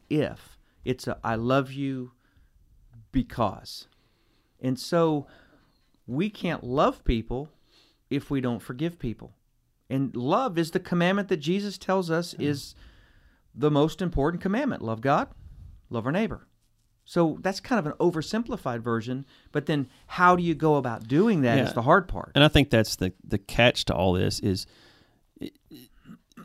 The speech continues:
Speaker 2: listening now, even, there's, there's somebody who's been greatly hurt, greatly offended by somebody, and then they hear this message of forgiveness, and it's like, "Are you kidding me?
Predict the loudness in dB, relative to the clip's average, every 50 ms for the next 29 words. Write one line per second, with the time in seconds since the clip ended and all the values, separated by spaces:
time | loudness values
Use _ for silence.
0 | -14 _ 4 8 8 8 8 8 8 6 8 8 8 8 8 6 4 2 0 _
1 | _ 2 4 4 6 6 6 6 6 6 4 2 0 0 0 0 2 2 2 4
2 | 4 6 4 6 6 6 6 6 6 2 -2 -6 0 8 10 10 10 10 8 4
3 | 2 0 2 2 0 0 0 -2 -2 0 2 2 4 4 4 4 4 2 0 0
4 | 2 2 2 0 -2 -4 -6 -6 -6 -6 -6 -6 -6 -6 -6 -8 -8 -8 -8 -6
5 | -4 -2 -2 -2 -2 -2 0 2 2 2 4 2 2 4 2 2 2 0 0 0
6 | 0 -2 -4 -4 -6 -8 -8 -8 -8 -6 0 0 0 2 2 0 -2 -2 -4 -4
7 | -4 -4 -4 -4 -4 -4 -4 -6 -4 -2 0 0 2 2 2 0 0 -2 -2 -6